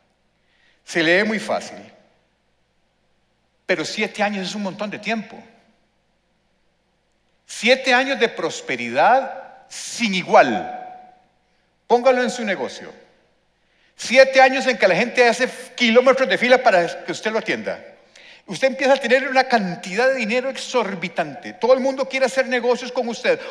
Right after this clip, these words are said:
Usted vende más que sus competidores. Usted sobresale económicamente y el Señor le provee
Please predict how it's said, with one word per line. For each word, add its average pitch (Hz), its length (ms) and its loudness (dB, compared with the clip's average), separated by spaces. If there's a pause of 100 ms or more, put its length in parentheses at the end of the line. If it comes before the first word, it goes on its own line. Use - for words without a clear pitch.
Usted 214 240 2
vende 254 240 8
más 247 240 4
que 262 100 0
sus 247 160 -6
competidores. 202 760 0 (420)
Usted 269 560 4
sobresale 254 1000 2
económicamente 277 840 -2
y - 20 -8
el 247 80 -2
Señor 240 320 -2
le 269 140 -2
provee 233 480 6